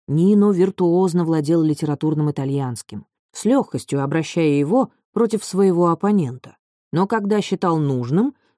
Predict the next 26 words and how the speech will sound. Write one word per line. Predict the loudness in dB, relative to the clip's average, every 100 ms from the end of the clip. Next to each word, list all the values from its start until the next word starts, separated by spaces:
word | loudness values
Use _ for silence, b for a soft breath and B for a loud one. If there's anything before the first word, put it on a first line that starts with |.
| -4
намеренно | 0 2 2 0 0
отказывался | -2 -2 -2 0 0 0 -2
от | 0
изысканных | 0 0 -2 -2 -2 -2
оборотов | -2 -2 -2 -2 -2 -4 _ _ -4
и |
позволял | 0 0 0 -2 -2 -4
себе | -4 2 2
игривую | 4 2 2 0 -2
небрежность, | -2 0 0 -2 -4 -6 -6 _ -6
на | -2 -2
фоне | -2 -4 -2
которой | -2 0 -2
профессорская | -2 -4 -2 -2 -4 -8 -2 0
речь | 2 0 -2
мужчины | -4 -2 -2 -2 -2
в |
очках | -4 -4 -6 -6
с | -8
толстыми | -4 -4 -4 -6 -6
стёклами | -6 -4 -2 0 0 -2 B B B
казалась | -6 -2 2 0 -2
старомодной | -4 -2 0 0 0 2 2 0 _ -2
и |
оттого | -2 -2 -4 0 0
нелепой. | 0 0 -4 -8 -16 -20